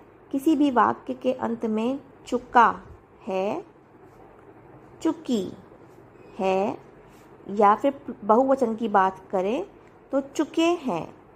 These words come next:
For example, मम्मी पापा बाज़ार से आ चुके हैं। तो ये वाक्य किसके हो गए? प्रेजेंट परफेक्ट टेंस के।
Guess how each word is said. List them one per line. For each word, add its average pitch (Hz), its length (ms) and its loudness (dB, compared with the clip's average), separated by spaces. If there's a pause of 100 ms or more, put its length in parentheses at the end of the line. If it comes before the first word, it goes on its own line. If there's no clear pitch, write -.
(260)
For 233 140 2
example, 214 640 0 (920)
मम्मी 277 600 0 (320)
पापा 208 640 0 (2500)
बाज़ार 214 520 4
से 240 460 -2 (200)
आ 233 240 0 (560)
चुके 262 460 -4 (140)
हैं। 160 200 -6 (720)
तो 349 60 4
ये 330 260 4
वाक्य 320 640 0 (300)
किसके 262 260 -6
हो 254 160 0
गए? 254 160 2
प्रेजेंट 254 720 -2 (420)
परफेक्ट 220 540 -2 (360)
टेंस 165 320 0
के। - 160 -12